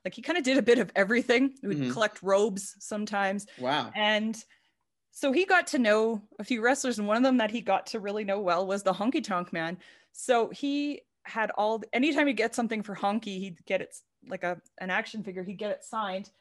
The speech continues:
Speaker 2: Mm-hmm.
Speaker 1: And actually, I'm trying to see if it's here. Oh, yeah, it is. When I got married, this little guy was put on my table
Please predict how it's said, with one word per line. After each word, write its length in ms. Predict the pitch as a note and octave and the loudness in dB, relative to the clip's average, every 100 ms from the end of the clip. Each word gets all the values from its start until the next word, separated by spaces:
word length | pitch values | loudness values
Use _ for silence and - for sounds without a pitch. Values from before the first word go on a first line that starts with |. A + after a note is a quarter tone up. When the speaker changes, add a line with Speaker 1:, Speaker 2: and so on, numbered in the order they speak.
| _ - | _ -10
Speaker 2:
Mm-hmm. 120 | C3 | -8
Speaker 1:
And 80 | G3 | -8
actually, 300 | A3 - A#3 | -10 -14 -14
I'm 60 | A3+ | -14
trying 220 | - C4 | -14 -14
to 80 | B3+ | -14
see 180 | - | -14
if 120 | A#3 G#3+ | -14 -16
it's 160 | - | -18
here. 160 | A#3+ A3 | -14 -12
Oh, 200 | - - _ | -10 -12 _
yeah, 80 | - - | -18 -18
it 20 | |
is. 120 | - - - - - _ _ _ _ - - - - - - - - | -20 -20 -20 -20 -20 _ _ _ _ -16 -16 -16 -20 -18 -20 -20 -14
When 160 | A3+ | -10
I 120 | A#3+ | -8
got 240 | A#3+ A3 G#3+ | -6 -6 -6
married, 500 | B3 C4 G#3+ G#3+ - _ _ - | -6 -6 -6 -8 -12 _ _ -10
this 240 | A#3+ B3 A#3+ | -8 -6 -4
little 160 | A3+ | -2
guy 200 | G#3 G3+ | 0 0
was 180 | G#3 G3+ | 0 -4
put 200 | - G#3+ | -4 -2
on 200 | G3+ G3 | 0 0
my 160 | F3 F3 | -2 -2
table 600 | - A3 F3+ E3 F3+ | -2 0 2 0 -2